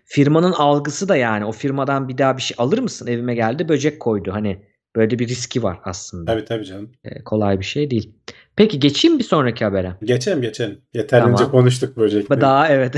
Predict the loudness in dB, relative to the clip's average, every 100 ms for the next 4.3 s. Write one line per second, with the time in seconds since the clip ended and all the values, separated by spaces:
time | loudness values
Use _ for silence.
0 | -6 0 2 4 2 0 -4 -4 -2 2
1 | 2 2 -2 -2 -4 -2 -2 -2 -4 -4
2 | -4 -4 -4 -8 -18 -14 -14 -14 -16 -20
3 | -20 -8 -4 0 -2 -4 -20 _ -2 4
4 | 4 4